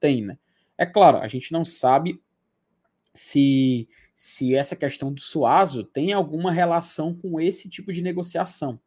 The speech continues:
É, a gente realmente não tem essa informação.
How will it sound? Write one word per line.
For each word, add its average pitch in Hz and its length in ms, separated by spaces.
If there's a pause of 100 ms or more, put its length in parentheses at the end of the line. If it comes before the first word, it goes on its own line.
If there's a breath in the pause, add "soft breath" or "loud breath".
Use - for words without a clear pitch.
(120)
É, - 80
a 107 80
gente 113 220
realmente 123 400 (340 soft breath)
não 160 220
tem 147 180
essa 147 180
informação. 156 600